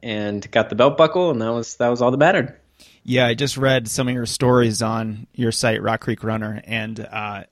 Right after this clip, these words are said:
Speaker 2: I really liked the one about your brother-in-law pacing you over the final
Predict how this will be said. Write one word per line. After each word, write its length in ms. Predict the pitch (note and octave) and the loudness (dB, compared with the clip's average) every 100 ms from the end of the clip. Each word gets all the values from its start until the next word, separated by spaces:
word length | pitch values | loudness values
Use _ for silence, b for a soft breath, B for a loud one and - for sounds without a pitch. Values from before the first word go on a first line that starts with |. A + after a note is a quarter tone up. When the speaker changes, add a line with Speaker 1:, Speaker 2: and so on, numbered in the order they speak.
| _ | _
Speaker 2:
I 80 | B2 | -6
really 300 | A#2+ A#2+ A#2 | -4 -2 -4
liked 240 | A#2 A2+ | -6 -8
the 100 | A#2+ | -10
one 240 | A2+ A2+ | -8 -8
about 260 | A2+ A2+ A2 | -8 -8 -6
your 300 | A2 A2 G2+ | -6 -6 -6
brother-in-law 1000 | G2 A2+ C3 B2+ A#2+ A2 A2 G#2 G#2 G#2+ | -10 -2 0 0 -2 -4 -8 -8 -10 -12
pacing 400 | - C#3 C3 - | -6 -2 -2 -2
you 140 | A2 A2 | -4 -2
over 300 | G#2 A2+ A2+ | -2 -2 -4
the 60 | A2+ | -4
final 520 | A#2 A2+ A2+ G#2 | -4 -2 -4 -6